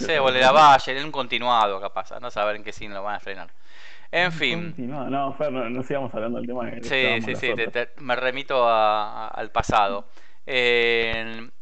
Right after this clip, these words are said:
Speaker 1: en otras not-, va, no sé, esto no es una noticia, es un rumor. Eh, supuestamente Microsoft puede comprar Bethesda. Des-, ellos primero dijeron que iban a, no estaban planeando ni comprar ningún estudio más,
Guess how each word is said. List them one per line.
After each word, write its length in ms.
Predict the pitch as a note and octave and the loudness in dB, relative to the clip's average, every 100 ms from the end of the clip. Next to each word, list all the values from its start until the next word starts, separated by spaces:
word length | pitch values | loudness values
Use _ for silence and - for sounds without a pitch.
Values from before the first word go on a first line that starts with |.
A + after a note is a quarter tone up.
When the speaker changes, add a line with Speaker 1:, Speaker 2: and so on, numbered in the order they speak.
| - - - - - - - - - | -10 -10 -10 -10 -10 -10 -10 -10 -6
Speaker 1:
en 140 | G3 | -2
otras 220 | C4 C4+ G#3+ | 2 4 4
not-, 400 | F#3 E3+ F3+ B3 | 2 0 0 2
va, 80 | |
no 80 | C4 | 2
sé, 120 | C#4 G#3+ | -2 -6
esto 240 | A3+ A3 | -6 -4
no 80 | G3+ | -4
es 80 | G3+ | -4
una 100 | F3 | -2
noticia, 300 | D#3 C#3+ D3+ | -2 -2 -4
es 80 | G3 | -4
un 160 | F3+ | -6
rumor. 560 | D#3 D#3 F#3 F3+ F3+ F3+ - - - | -4 -2 2 2 0 -8 -10 -10 -8
Eh, 440 | A#2+ A#2 A#2 A#2 A#2 | -6 -4 -4 -6 -6
supuestamente 580 | A#2+ D#3 - D#3 D#3 D#3 | -8 -8 -4 -4 -4 -6
Microsoft 400 | F3 E3+ B2+ A2 | -6 -6 -8 -6
puede 220 | C3+ C3 | -4 -4
comprar 320 | C3 C#3+ C3+ | -4 -2 -2
Bethesda. 500 | D3+ F3 D#3+ D#3+ D#3 | -2 -4 0 2 2
Des-, 240 | A#2 - - | -2 -10 -10
ellos 240 | B2+ D3+ - - | -8 -8 -8 -10
primero 240 | C3 E3+ | -8 -8
dijeron 200 | D3 D#3 | -6 -6
que 60 | C#3+ | -8
iban 160 | C#3 C3+ | -6 -6
a, 60 | |
no 80 | B2+ | -6
estaban 340 | - D3 C3 | 0 0 0
planeando 260 | A#2 A#2+ C3 | -2 -6 -6
ni 60 | A2+ | -8
comprar 260 | A2+ C3 | -6 -6
ningún 240 | B2+ C3 C3 | -6 -8 -8
estudio 300 | - C#3 C#3+ | -8 -6 -2
más, 300 | F3+ - | -2 -4